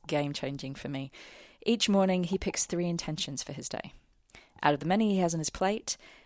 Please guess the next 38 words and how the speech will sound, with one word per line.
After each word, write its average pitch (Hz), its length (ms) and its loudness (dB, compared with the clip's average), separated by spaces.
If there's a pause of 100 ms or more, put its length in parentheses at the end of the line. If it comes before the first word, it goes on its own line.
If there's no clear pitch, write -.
and 165 100 -6
before 156 320 -2
anything 214 400 0
else, 156 180 0
he - 80 -6
just - 220 -6
gets - 360 -4
them 139 480 -6 (280)
done. 139 420 -6 (300)
Sounds 175 420 0
simple, 190 520 -2 (400)
is 151 180 -4
not. - 320 -8 (1600)
Also, 233 280 6
we 220 100 6
talk 208 200 0
about 190 180 0
how 202 160 2
not 185 300 2
to - 100 0
fear 180 280 2
white 165 360 -4
space, - 720 -2 (300)
which - 220 -4
is 175 60 -6
another 170 280 4
word 170 280 4
for - 120 -6
the, 160 180 0
you 202 60 -2
know, 202 100 0
that 208 160 -8
in-between 180 600 -4
time, 208 400 -6 (140)
that - 140 -4
in-between 196 460 -2
time, 190 400 2
either 160 240 2